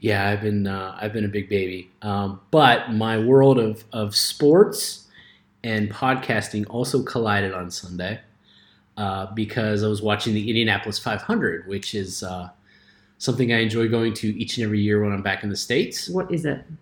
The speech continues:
Speaker 1: It is a five hundred mile open wheel race at the Indianapolis Motor Speedway, and it is the greatest spectacle in racing. It is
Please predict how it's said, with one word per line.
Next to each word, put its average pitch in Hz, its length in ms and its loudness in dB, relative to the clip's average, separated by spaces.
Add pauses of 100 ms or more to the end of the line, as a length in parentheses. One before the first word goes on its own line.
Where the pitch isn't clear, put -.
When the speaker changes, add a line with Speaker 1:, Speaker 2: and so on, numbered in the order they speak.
(680)
Speaker 1:
It 127 120 4
is 123 200 6
a 110 380 4 (100)
five 143 380 4
hundred 139 320 2
mile 110 600 0 (340)
open 127 340 2
wheel 117 240 0
race 107 600 -2 (160)
at 107 280 -2
the 104 180 -10
Indianapolis 110 640 -2
Motor 95 160 -6
Speedway, 139 760 -4
and 101 160 -4
it 98 260 -6
is 98 560 -8 (220)
the 107 80 -10
greatest 123 460 0
spectacle 113 520 -4
in 90 60 -8
racing. 135 480 -6 (800)
It 113 80 -4
is 104 240 -2